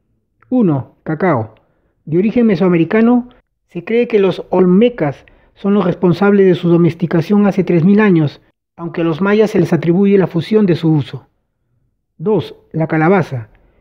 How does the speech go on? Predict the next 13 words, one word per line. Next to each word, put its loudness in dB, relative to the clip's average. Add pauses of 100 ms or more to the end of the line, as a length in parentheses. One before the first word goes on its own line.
(260)
Esta 0
verdura 2
ayuda 2
a -2
combatir -2
parásitos -2
intestinales, 0
males -4
de 0
vejiga 2
y -2
cálculos 2
renales. 0